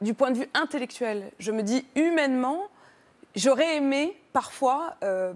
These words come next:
peut-être, euh, essayer de comprendre ce qui se passe dans votre tête le soir,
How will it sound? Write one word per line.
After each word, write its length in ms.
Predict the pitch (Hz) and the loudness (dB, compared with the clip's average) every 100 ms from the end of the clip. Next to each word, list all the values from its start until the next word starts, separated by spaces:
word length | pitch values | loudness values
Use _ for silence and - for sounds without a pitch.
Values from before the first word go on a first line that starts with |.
| - | -8
peut-être, 480 | 214 269 302 - | -2 0 0 0
euh, 120 | 208 196 | 0 2
essayer 340 | 214 - 262 | 0 0 0
de 80 | 226 | 0
comprendre 340 | - 220 285 | -4 -4 -4
ce 60 | - | -4
qui 80 | 233 | -4
se 80 | |
passe 240 | - 269 233 | 0 0 0
dans 100 | 226 | 0
votre 180 | 208 - | 0 0
tête 240 | 262 262 | -2 0
le 80 | 226 | -4
soir, 480 | - 262 254 302 | -2 0 2 0